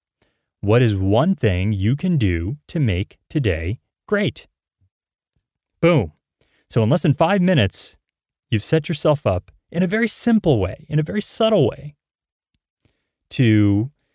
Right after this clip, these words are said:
feel less stress, more gratitude, less ca-, chaos, more calm. And you have an idea of what to focus on for the day. And then before you go to bed,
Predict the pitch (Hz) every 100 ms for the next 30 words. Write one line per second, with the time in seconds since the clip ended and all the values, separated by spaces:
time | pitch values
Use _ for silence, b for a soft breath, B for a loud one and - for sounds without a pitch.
0 | _ - 123 101 110 143 - 127 113 -
1 | 107 101 107 104 90 82 - - - _
2 | _ _ _ _ _ _ _ _ _ -
3 | 107 143 - - 135 - - 127 104 98
4 | 110 - _ _ - 101 101 - - 87
5 | 78 _ _ _ _ _ _ 180 190 147
6 | 120 - _ _ _ _ _ _ _ _
7 | _ _ - 110 131 135 113 95 117 92
8 | - _ _ _ _ _ _ 104 98 90
9 | - 127 139 123 - 110 107 101 85 80
10 | 82 95 85 82 - - _ _ _ _
11 | _ _ _ b b 110 131 185 190 185
12 | 185 - _ _ - - 170 185 170 180
13 | 147 110 95 90